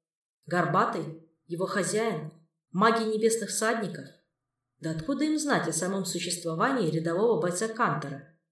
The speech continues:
не говоря уж о том, чтобы тратить силы на персональное проклятие? Заочно?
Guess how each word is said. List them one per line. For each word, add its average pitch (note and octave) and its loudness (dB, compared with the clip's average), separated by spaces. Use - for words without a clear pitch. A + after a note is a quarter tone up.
не E3 -2
говоря G3+ 2
уж G#3 -2
о G3+ 0
том, D4+ 0
чтобы E3 -2
тратить G#3 -2
силы B3+ 0
на D#3+ -2
персональное F3+ -4
проклятие? F#3 -6
Заочно? D3+ -4